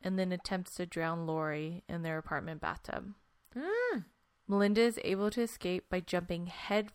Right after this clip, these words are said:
Speaker 1: first off her balcony. So she's tied up and
Speaker 2: Jesus.
Speaker 1: she just goes for it.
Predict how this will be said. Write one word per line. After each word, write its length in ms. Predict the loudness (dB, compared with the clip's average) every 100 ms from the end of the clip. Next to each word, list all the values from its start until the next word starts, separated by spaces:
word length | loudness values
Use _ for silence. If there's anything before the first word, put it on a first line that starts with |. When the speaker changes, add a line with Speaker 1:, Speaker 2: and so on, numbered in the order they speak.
| -2
Speaker 1:
first 440 | 2 2 0 -8 0
off 260 | 0 0
her 120 | -4
balcony. 640 | 0 0 0 -6 -10 -10 -14 _ _ _ _ _ _ _ _ _ -8
So 160 | -4
she's 220 | -2 -4 -4
tied 300 | 2 4 8
up 200 | 8 6
and 160 | 0
Speaker 2:
Jesus. 160 | -2 -2
Speaker 1:
she 200 | -2 0
just 280 | -2 -2 0
goes 220 | 0 0
for 220 | -2 -2
it. 160 | -2